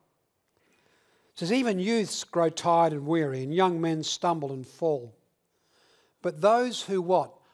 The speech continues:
"Hope in the Lord will renew their strength. They will soar on wings like eagles. They will run and not grow weary. They will walk and not faint." I want you to note the sequence.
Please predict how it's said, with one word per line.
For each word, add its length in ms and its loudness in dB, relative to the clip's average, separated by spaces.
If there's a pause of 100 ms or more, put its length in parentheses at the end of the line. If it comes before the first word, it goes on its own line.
"Hope 520 0 (300)
in 140 -6
the 80 -4
Lord 440 -2 (520)
will 160 4
renew 320 0
their 160 2
strength. 560 -4 (280)
They 120 4
will 120 2
soar 400 4
on 120 0
wings 280 0
like 260 0
eagles. 440 -4 (220)
They 100 2
will 160 2
run 220 4
and 120 0
not 200 0
grow 180 2
weary. 460 -2 (260)
They 180 4
will 200 0
walk 360 0
and 200 -6
not 240 -2
faint." 340 -4
I 40 -2
want 280 -6
you 80 -6
to 80 -8
note 300 -6
the 80 -14
sequence. 680 -10